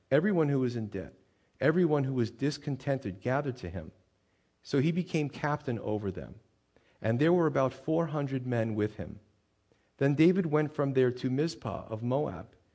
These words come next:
and he said to the king of Moab, "Please let my father and mother come here with you till I know what God will do for me." So he brought them there before the king of Moab, and they dwelt with him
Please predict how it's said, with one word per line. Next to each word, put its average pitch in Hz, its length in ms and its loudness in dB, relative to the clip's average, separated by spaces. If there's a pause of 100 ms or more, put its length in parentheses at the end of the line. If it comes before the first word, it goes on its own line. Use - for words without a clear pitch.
(220)
and 127 160 2
he 143 60 2
said 175 240 2
to 185 100 -2
the 170 100 0
king 147 260 -2
of 123 140 -2
Moab, 131 360 0
"Please 175 340 -2
let 165 140 0
my 131 140 -4
father 135 440 0
and 117 180 -4
mother 117 240 0
come 120 320 -4
here 95 300 -2 (340)
with 123 240 2
you 90 140 2
till 123 240 -2
I 123 80 2
know 127 200 2
what 113 220 0
God 113 240 2
will 110 140 -2
do 127 200 -2
for 92 180 -8
me." 73 240 -10 (840)
So 143 160 2
he 151 100 4
brought 151 360 4
them 156 200 2
there 127 180 6
before 123 340 0
the 156 100 -2
king 117 300 -2
of 113 120 -4
Moab, 98 400 -2
and 107 160 -2
they 104 100 0
dwelt 120 360 0
with 135 180 -4
him 101 260 -4